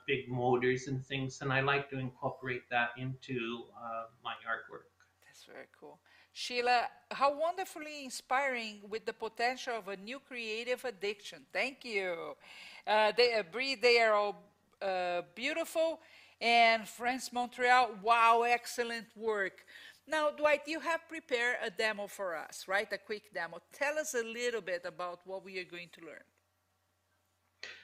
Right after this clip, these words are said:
Speaker 1: Uh, so what you're going to see is, uh, what I call my rough, um,
Speaker 2: Wow.
Speaker 1: metal technique.
Speaker 2: Uh-huh.
Speaker 1: I'm going to try to put this so you can see it.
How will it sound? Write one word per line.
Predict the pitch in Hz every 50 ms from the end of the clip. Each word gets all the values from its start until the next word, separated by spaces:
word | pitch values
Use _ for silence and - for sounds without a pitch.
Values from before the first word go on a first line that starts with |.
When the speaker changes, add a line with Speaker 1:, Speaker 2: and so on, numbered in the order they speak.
| - _ _ 147
Speaker 1:
Uh, | 151 180 170 160 156 156 - - -
so | - - - 190 180 180 175 - - - - _ _ _ _
what | 170 - - 208
you're | 208 208
going | 202 233 226 220 214 208
to | 208 190
see | 180 - - 175 170 175 180 180 - -
is, | 147 151 160 156 151 147 147 147 143 143 143 - - - - -
uh, | 143 139 135 135 139 135 135 135
what | 143 139 135
I | 147 156 170 165 -
call | - 170 156 151 156 156 143 - -
my | 139 143 147 143 139 135 135 131 135 139 139 139 - _ - 139
rough, | 131 131 151 180 175 - - - - - - _ _ _ _ _ _ _ -
um, | 147 135 127 127 131 127 127 131 131 131 131 131 - _ _ _ _ _ _ _ - - _ _ _ _ _ _ _ _ _ _ _ _
Speaker 2:
Wow. | - 170
Speaker 1:
metal | 143 143 143 143 - 180 160 160
technique. | - 180 170 165 - - 190 185 214 247 - - - - - - - - -
Speaker 2:
Uh-huh. | 208 214 - 220
Speaker 1:
I'm | 214 233 - 147 143 143 139 139 135 135 135 135 135 135 135 131 - - _ _ _ _ _ _ _ _ _
going | - 139 135 131 -
to | - 135
try | - - 143 -
to | 135
put | 127 - 143 - -
this | 143 135 -
so | - 135
you | 135 135
can | 131 127 120 -
see | - - - - -
it. | 175 185 -